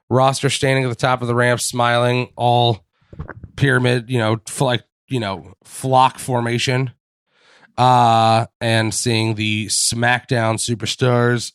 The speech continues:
all scattered and battered around the ring. Uh, I would definitely say that this is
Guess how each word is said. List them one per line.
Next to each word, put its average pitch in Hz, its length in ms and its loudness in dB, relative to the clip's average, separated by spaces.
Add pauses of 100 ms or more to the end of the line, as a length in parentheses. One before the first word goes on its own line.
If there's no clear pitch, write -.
all 120 240 2
scattered 120 640 2
and 113 340 -2
battered 110 460 2
around 107 520 -2
the 104 100 -6
ring. 143 320 0 (1200)
Uh, 180 460 6
I 196 140 0
would 262 220 0
definitely 302 520 2
say 170 580 2 (180)
that 135 300 0
this 147 220 0
is 143 400 0